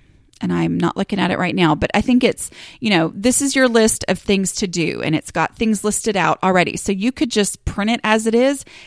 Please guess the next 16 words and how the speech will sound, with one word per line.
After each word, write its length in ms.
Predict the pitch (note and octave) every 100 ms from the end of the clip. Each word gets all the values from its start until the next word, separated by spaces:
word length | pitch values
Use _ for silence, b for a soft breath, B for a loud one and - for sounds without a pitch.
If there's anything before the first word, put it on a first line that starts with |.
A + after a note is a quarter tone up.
| B
hand 260 | - A3 A#3
it 120 | B3
to 120 | -
the 80 | B3
kid, 500 | - C#4 B3+ B3 B3
and 300 | - E3+ E3
that's 500 | F3 F3+ - - - - _
that's 240 | - F3 -
what 120 | G3
we're 120 | F3+
doing. 340 | E3+ D#3+ - - b b b _ _
But 340 | C4+ D4+ - - -
it's 180 | B3 -
editable, 600 | B3 D#4+ D4 - G1+ - _
which 260 | B3+ - B3+
means 580 | C#4 E4 A3 G3+ G#3+